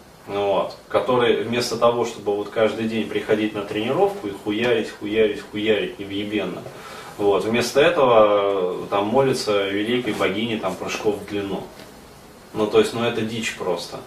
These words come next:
Вот, он никогда, э, не получит ни результатов, ни всего остального.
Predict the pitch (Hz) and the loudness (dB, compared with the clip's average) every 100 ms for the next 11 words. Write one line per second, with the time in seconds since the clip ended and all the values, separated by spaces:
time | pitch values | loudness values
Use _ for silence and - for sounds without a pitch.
0 | - - - - - - - - - 104 | -18 -20 -14 -14 -14 -20 -20 -20 -8 0
1 | 95 - 101 110 123 123 139 139 156 160 | 0 0 0 0 0 2 2 2 6 8
2 | 131 - - 101 104 104 104 107 113 123 | 8 4 0 -2 -2 -2 0 -2 0 2
3 | 123 120 113 101 110 110 110 110 110 143 | 2 0 -4 -8 -6 -4 -2 -2 0 2
4 | 143 110 107 110 110 107 101 92 - 107 | 2 0 -4 -4 -2 -2 -2 -4 -4 0
5 | 110 110 - 110 113 98 92 | 2 2 2 0 0 -2 -4